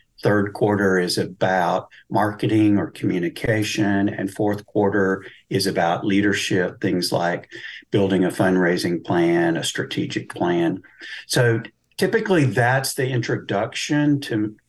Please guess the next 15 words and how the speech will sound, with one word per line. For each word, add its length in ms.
to 80
Mission 360
Increase 460
for 180
most 460
of 120
the 60
leaders, 520
is 160
to 120
start 560
by 180
attending 520
a 80
workshop. 840